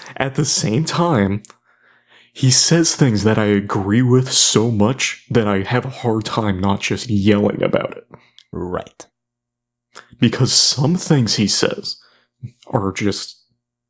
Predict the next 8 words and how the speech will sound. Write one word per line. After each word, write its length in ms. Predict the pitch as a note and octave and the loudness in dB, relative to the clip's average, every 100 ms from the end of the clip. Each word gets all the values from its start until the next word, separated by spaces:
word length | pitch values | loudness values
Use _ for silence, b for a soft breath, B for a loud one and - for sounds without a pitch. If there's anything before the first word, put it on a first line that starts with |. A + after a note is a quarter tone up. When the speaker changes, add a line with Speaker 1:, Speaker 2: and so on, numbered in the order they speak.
| _ | _
Speaker 1:
like, 480 | A#2 G2 - _ _ _ - | -2 -2 -2 _ _ _ -2
exactly 880 | G2+ G2+ - G2+ G#2+ C3 - A#2+ | -2 -4 0 0 0 -2 0 0
the 160 | A#2 A2 | 2 0
things 400 | - A2 G2+ G#2 | 2 2 2 0
I've 280 | G2+ G2+ G2+ | 0 0 0
been 160 | F#2+ | -2
thinking 600 | - A2 G#2 B2 B2 C3 B B B B _ | -2 -2 -2 -2 -2 -4 B B B B _
for 400 | - G2+ F2+ | -4 -2 -2